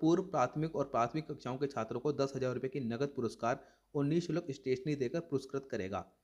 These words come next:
इसके साथ ही आर्थिक रूप से कमजोर वर्ग के पच्चीस छात्रों को ऑनलाइन शिक्षण सामग्री भी दी जाएगी, जिससे कि ऑनलाइन क्लासेज के लिए जरूरतमंद बच्चों तक संसाधन पहुँचे।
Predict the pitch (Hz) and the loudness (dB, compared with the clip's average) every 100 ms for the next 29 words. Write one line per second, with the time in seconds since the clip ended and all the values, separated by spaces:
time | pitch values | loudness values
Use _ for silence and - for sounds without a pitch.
0 | _ _ _ 131 202 190 165 165 190 131 | _ _ _ -2 -2 2 2 2 0 2
1 | 131 135 170 160 - - 139 135 160 139 | 2 2 -2 -2 -4 -6 -2 0 2 2
2 | 135 - 151 135 - 165 135 123 131 123 | -2 -2 -6 -6 -4 -4 -4 -2 -2 0
3 | 156 131 139 156 151 139 147 143 120 120 | 0 0 -2 -2 -4 -6 -6 -6 -4 -2
4 | 120 143 143 113 117 117 147 156 - _ | -2 -2 -2 -2 -2 0 0 -2 -10 _
5 | - 139 139 170 175 139 139 165 156 131 | 0 0 2 0 -2 0 0 0 -2 0
6 | 143 - 123 143 147 135 123 151 147 120 | -2 -2 -2 0 0 0 -2 -4 -6 -4
7 | 120 139 143 - 131 123 113 135 113 113 | -4 -4 -6 -6 -4 -2 -2 -2 -4 -4
8 | 107 95 | -4 -6